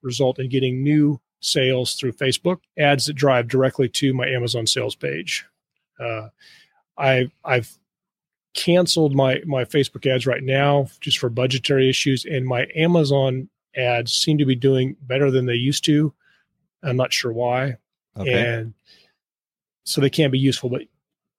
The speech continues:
Speaker 1: Amazon ads are hard because it's really hard to gauge if they're working.
Speaker 2: Right.
Speaker 1: You know,
Speaker 2: Yeah.
Speaker 1: and, and you really only know if, like, if you're doing really well and you kill your ads and then your sales tank, then you know that you probably should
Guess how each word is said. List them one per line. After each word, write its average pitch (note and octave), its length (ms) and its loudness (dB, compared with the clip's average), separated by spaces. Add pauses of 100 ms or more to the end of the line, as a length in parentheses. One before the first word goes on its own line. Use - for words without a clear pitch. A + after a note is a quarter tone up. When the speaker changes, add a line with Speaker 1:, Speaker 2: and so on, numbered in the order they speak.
(240)
Speaker 1:
Amazon F3+ 480 2
ads C#3 320 2
are C3+ 60 2
hard D#3 400 2
because B2+ 320 0
it's A#2 160 -8
really D3+ 200 0
hard C#3 200 0
to B2+ 80 -4
gauge C3 260 0
if A#2+ 80 -10
they're A2+ 240 -8
working. E3+ 480 -4 (640)
Speaker 2:
Right. A2 260 2 (1200)
Speaker 1:
You C#3+ 80 2
know, C#3 320 4 (260)
Speaker 2:
Yeah. D3 340 2
Speaker 1:
and, C3+ 200 -4 (180)
and C#3+ 120 -2
you C#3+ 80 2
really D#3 220 4
only C#3 160 2
know C3+ 260 4
if, B2 160 -6
like, B2+ 260 -4
if - 140 -10
you're C3 60 -6
doing D3 180 4
really C3 180 2
well C3+ 240 4
and B2+ 100 0
you A#2 80 -6
kill D#3+ 220 0
your B2+ 140 2
ads B2+ 260 2
and C3 100 -6
then B2+ 140 -6
your A#2+ 140 -6
sales C#3 400 0 (100)
tank, D#3 440 0
then C3 120 0
you C3 80 2
know C3 180 2
that B2 200 -2
you B2 80 -6
probably B2 480 0
should A#2 240 -4